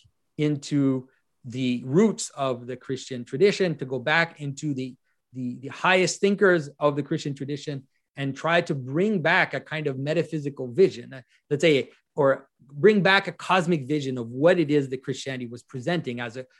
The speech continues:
coherent world that you could exist in. Um, and, and so that's really what I've been doing. And, and that is ultimately, let's say, the answer to the second, this, the, your question, which is that one of the problems we have, let's say the nihilism that we face, is that we have no story we can live in.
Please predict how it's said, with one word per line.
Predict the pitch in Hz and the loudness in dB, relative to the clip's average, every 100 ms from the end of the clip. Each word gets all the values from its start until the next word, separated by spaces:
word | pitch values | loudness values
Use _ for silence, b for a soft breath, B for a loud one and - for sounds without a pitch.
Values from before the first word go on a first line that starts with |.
| _ | _
coherent | - 156 - 214 220 156 | 2 2 6 6 6 8
world | 160 156 | 6 6
that | 139 | 4
you | 135 | -4
could | 139 131 | -4 -4
exist | 120 117 120 147 - | -6 -10 -6 -6 -8
in. | - _ _ _ _ | -20 _ _ _ _
Um, | 135 127 120 113 - B B - | -4 -2 0 -4 -10 B B -2
and, | 147 147 143 147 - _ | 2 2 2 -2 -8 _
and | 151 151 | -2 4
so | 165 | 6
that's | 170 240 226 | 6 4 4
really | 196 180 | 2 4
what | 160 151 | 2 2
I've | 143 131 | 0 -2
been | 139 127 | -6 -4
doing. | 165 220 123 131 | 0 0 0 -6
And, | 135 - | -12 -12
and | 147 143 | -12 -8
that | 139 196 233 | 0 4 4
is | 175 | 6
ultimately, | 175 175 143 151 | 4 2 -2 -4
let's | 135 135 | -2 -2
say, | 147 | -2
the | 131 135 | -2 -4
answer | 147 156 147 | -6 -6 -6
to | 131 - | -8 -6
the | 127 120 | -8 -8
second, | - 131 131 123 _ _ _ _ _ | -10 -8 -8 -12 _ _ _ _ _
this, | 127 - | -10 -8
the, | 123 120 | -8 -6
your | 123 110 | -6 -4
question, | - 190 - 117 | 0 0 0 -8
which | 120 120 | -6 -2
is | 156 131 | 0 0
that | 135 131 - _ _ _ _ _ _ _ _ _ _ _ _ _ - | 0 0 -2 _ _ _ _ _ _ _ _ _ _ _ _ _ 0
one | 160 220 | 4 6
of | |
the | 196 | 4
problems | - 196 240 160 | 2 2 2 2
we | 143 | 0
have, | - 196 123 | 0 0 0
let's | 135 | 0
say | 170 | 0
the | 143 | -2
nihilism | 135 151 165 143 127 123 | 0 2 2 2 0 -6
that | 123 | -8
we | 123 | -12
face, | 117 202 151 120 | -6 -2 -2 -6
is | 127 | -10
that | 117 135 | -10 -10
we | 139 | -10
have | 135 160 143 | -4 -4 -2
no | 135 | -4
story | 135 175 143 | -4 0 2
we | 120 | 0
can | 120 120 139 | -6 -6 -2
live | 170 | -2
in. | 113 | -4